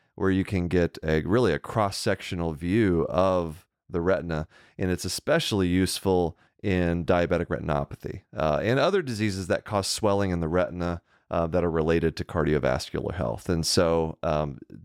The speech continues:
being able to, uh, ha-, have widespread imaging available for this,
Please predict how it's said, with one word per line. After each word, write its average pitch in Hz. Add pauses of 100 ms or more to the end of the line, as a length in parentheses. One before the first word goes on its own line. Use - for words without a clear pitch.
being 120
able 95
to, 78 (460)
uh, 71 (480)
ha-, 95
have 95
widespread 92
imaging 90
available 82
for 71
this, 65